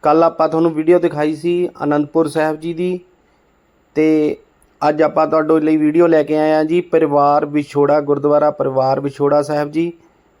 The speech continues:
ਤੇ ਆਪਾਂ ਪਹੁੰਚ ਚੁੱਕੇ ਹਾਂ ਜੀ, ਮੇਨ ਜੀ ਟੀ ਰੋਡ 'ਤੇ ਖੜ੍ਹੇ ਹਾਂ ਜੀ, ਸ਼੍ਰੀ ਗੁਰੂ ਗੋਬਿੰਦ ਸਿੰਘ ਜੀ ਮਾਰਗ 'ਤੇ ਆਪਾਂ ਖੜ੍ਹੇ ਹਾਂ ਜੀ, ਤੇ ਐਂਟਰੀ ਆਪਾਂ ਗੇਟ ਤੋਂ ਕਰ ਲਈ ਆ ਜੀ। ਲਓ ਜੀ, ਸ਼ੈੱਡ ਪਿਆ ਹੋਇਆ ਵਾ, ਅੰਡਰਗਰਾਉਂਡ ਰਸਤਾ ਜੀ,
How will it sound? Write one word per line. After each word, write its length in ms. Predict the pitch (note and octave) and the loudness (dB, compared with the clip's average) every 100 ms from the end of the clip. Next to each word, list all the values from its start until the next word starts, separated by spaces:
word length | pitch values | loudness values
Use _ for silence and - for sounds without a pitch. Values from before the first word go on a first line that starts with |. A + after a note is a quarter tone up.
| _ _ _ _ _ _ | _ _ _ _ _ _
ਤੇ 200 | C#3 D3 | -2 2
ਆਪਾਂ 260 | C#3+ C#3 D#3 | 2 2 0
ਪਹੁੰਚ 320 | D3 D3+ E3 | 0 0 0
ਚੁੱਕੇ 340 | E3 - E3 | -4 -2 0
ਹਾਂ 120 | E3 D#3+ | 0 0
ਜੀ, 160 | E3+ | -2
ਮੇਨ 360 | E3+ D#3 D#3 D#3 | 0 0 0 -2
ਜੀ 120 | C#3+ | -4
ਟੀ 140 | C#3 D3+ | -4 0
ਰੋਡ 220 | D#3 D3+ | 0 0
'ਤੇ 160 | D#3+ D3+ | -2 -2
ਖੜ੍ਹੇ 280 | C#3+ D3+ | -2 0
ਹਾਂ 80 | E3 | 0
ਜੀ, 240 | D#3+ E3+ D3 _ _ | 0 -4 -6 _ _
ਸ਼੍ਰੀ 220 | - D3 | -6 -4
ਗੁਰੂ 180 | D3+ D#3 | -2 0
ਗੋਬਿੰਦ 300 | D3 D3 D#3 | 2 2 2
ਸਿੰਘ 160 | D#3+ E3 | -2 -2
ਜੀ 120 | E3+ | 0
ਮਾਰਗ 320 | D#3 C#3 C#3+ | 0 0 -2
'ਤੇ 160 | D3 D#3 | -2 -2
ਆਪਾਂ 200 | C#3+ D3 | 0 -2
ਖੜ੍ਹੇ 260 | C3+ D3 D#3+ | -2 0 0
ਹਾਂ 80 | |
ਜੀ, 160 | E3 F3 _ _ _ _ _ _ _ - | 0 -4 _ _ _ _ _ _ _ -8
ਤੇ 200 | C#3+ D3 - | 0 0 0
ਐਂਟਰੀ 360 | D3 C#3+ D#3+ E3 | -2 -2 0 0
ਆਪਾਂ 260 | D3+ D3 | 0 -2
ਗੇਟ 240 | D3 D3 A#2+ | 0 -2 0
ਤੋਂ 120 | D3+ | -2
ਕਰ 220 | C#3+ C#3 | 0 0
ਲਈ 180 | D3 D#3 | 0 2
ਆ 80 | D#3+ | 0
ਜੀ। 200 | D#3+ E3+ E3 _ _ _ _ _ _ _ _ _ _ _ _ _ _ _ _ _ _ _ _ _ _ _ _ _ _ - | 0 -6 -8 _ _ _ _ _ _ _ _ _ _ _ _ _ _ _ _ _ _ _ _ _ _ _ _ _ _ -4
ਲਓ 220 | C3+ C#3+ | 0 2
ਜੀ, 140 | D3+ E3 | 2 -2
ਸ਼ੈੱਡ 380 | - C#3+ D3 | -2 -2 0
ਪਿਆ 300 | C#3+ D3 D3 D3 | 0 2 4 2
ਹੋਇਆ 280 | D#3 D#3 D#3 | 2 2 2
ਵਾ, 300 | D#3+ F3 F3+ - | 0 -2 -6 -8
ਅੰਡਰਗਰਾਉਂਡ 540 | D3+ D3+ D#3 D3+ D3+ D3 | -4 -2 -2 0 -2 0
ਰਸਤਾ 440 | C#3+ C3+ - D#3 | 0 -2 -2 -2
ਜੀ, 220 | D#3 F3 | 0 -2